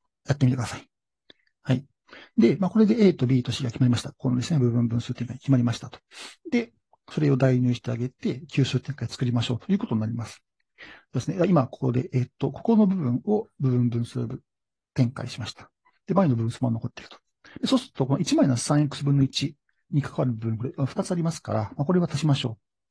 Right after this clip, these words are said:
う。こんな感じでね。そうすると、二分の五になりますね。で、えっと、こうなると。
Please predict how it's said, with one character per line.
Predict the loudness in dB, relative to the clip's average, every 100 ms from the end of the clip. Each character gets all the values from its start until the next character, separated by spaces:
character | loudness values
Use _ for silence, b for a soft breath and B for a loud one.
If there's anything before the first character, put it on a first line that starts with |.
| _ _
う。 |
こ | -2
ん |
な | -2
感 | -2
じ | -4
で | -6
ね。 | -4
そ |
う | -4
す |
る |
と、 | 0
二 | 0
分 | 2 0
の |
五 | 0
に | -8
な |
り | -12
ま |
す | -10
ね。 | -12 -12 _ b b b b b b _ 0
で、 | 0 0
え | -4 -6
っ |
と、 | -6
こ | -4 -2
う |
な | -2
る |
と。 | -6